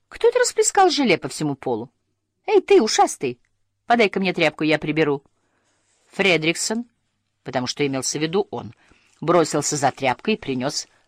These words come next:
пижаму Юксере. "Я ужасно сердита", — объяснила тётка Хемулихи, вытирая пижамой палубу. "А в таких случаях единственное, что помогает — уборка". Мы молча стояли за её спиной. "Ну,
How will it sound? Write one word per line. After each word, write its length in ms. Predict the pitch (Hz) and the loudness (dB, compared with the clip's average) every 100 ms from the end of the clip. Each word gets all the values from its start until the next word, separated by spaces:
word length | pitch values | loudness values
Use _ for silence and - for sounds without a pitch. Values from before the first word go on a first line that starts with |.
| _ _ _ | _ _ _
пижаму 440 | 160 156 135 113 139 | -4 0 0 -2 -4
Юксере. 540 | 202 - - - - _ _ _ _ _ _ _ _ _ | -4 -6 -8 -10 -14 _ _ _ _ _ _ _ _ _
"Я 160 | 143 139 | -4 -2
ужасно 460 | 127 160 - 123 | 0 -2 -2 -6
сердита", — 580 | - 147 131 131 - 120 _ _ _ _ | -6 -6 -4 -6 -4 -8 _ _ _ _
объяснила 500 | 139 143 143 147 135 | -4 -2 -4 -4 -4
тётка 400 | - 131 - 139 - | -4 -6 -4 -6 -6
Хемулихи, 640 | - 180 151 131 - 127 - - _ _ 151 | -2 -2 0 -6 -8 -10 -12 -20 _ _ -4
вытирая 440 | 180 185 160 156 | -2 2 2 0
пижамой 560 | 151 165 151 143 135 - | 0 -2 0 -2 -4 -4
палубу. 460 | - 135 131 127 131 _ _ _ _ _ _ | 0 2 0 -6 -10 _ _ _ _ _ _
"А 120 | 143 | -4
в 60 | - | -2
таких 240 | 156 165 | -4 -4
случаях 340 | - 160 165 | -2 -2 -2
единственное, 640 | 156 156 175 247 - 151 143 | 0 0 2 2 0 -2 -4
что 160 | - | -4
помогает — 480 | - 147 143 135 139 | -4 -2 0 0 0
уборка". 500 | 196 139 127 - 131 - _ _ _ _ _ _ _ _ _ _ | -2 -2 -4 -4 -6 -6 _ _ _ _ _ _ _ _ _ _
Мы 160 | 120 107 | -10 -10
молча 320 | 113 - 131 | -10 -10 -8
стояли 400 | - 147 143 147 | -4 -2 -2 -2
за 160 | 147 | -2
её 160 | 156 156 | -2 -2
спиной. 500 | - 175 160 113 - _ _ _ _ _ _ _ _ _ _ - | -4 -4 -4 -6 -10 _ _ _ _ _ _ _ _ _ _ -12
"Ну, 360 | 131 147 170 | -4 -2 -2